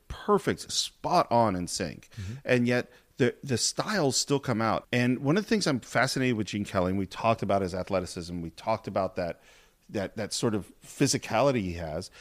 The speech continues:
Speaker 1: is I'm kind of fascinated, I'm curious what you think about this, but with his upper body.
Speaker 2: Mm-hmm.
Speaker 1: Because his upper body, no matter what he's doing, remains solid and still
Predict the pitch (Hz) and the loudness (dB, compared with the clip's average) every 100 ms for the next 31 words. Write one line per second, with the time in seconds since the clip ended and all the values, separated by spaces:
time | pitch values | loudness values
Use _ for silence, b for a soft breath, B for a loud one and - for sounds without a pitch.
0 | B - - 151 - 202 233 202 - 131 | B -10 -8 -8 -2 0 0 0 0 0
1 | 131 135 120 113 110 - 156 135 104 120 | 0 0 2 2 0 0 -2 -2 -2 -2
2 | 120 92 85 78 85 82 - 92 B B | -4 -4 -2 -2 -4 -4 -2 -4 B B
3 | 127 127 - 139 156 110 92 80 50 - | 2 2 2 0 2 2 2 0 -6 -12
4 | - 123 151 185 123 143 151 139 - 196 | -10 -8 -6 -2 0 0 0 0 0 4
5 | 233 151 127 131 131 - B B 127 143 | 4 4 4 4 2 -2 B B 4 6
6 | 151 127 117 214 - - 226 - - 160 | 8 6 6 6 4 -4 -6 -4 2 2
7 | 120 92 92 107 107 113 123 117 - - | 4 2 0 2 2 2 0 -2 -4 -2
8 | - 117 139 139 - 110 104 - - 123 | 2 2 2 0 -2 -2 0 0 0 2
9 | 92 69 160 | 2 -2 -6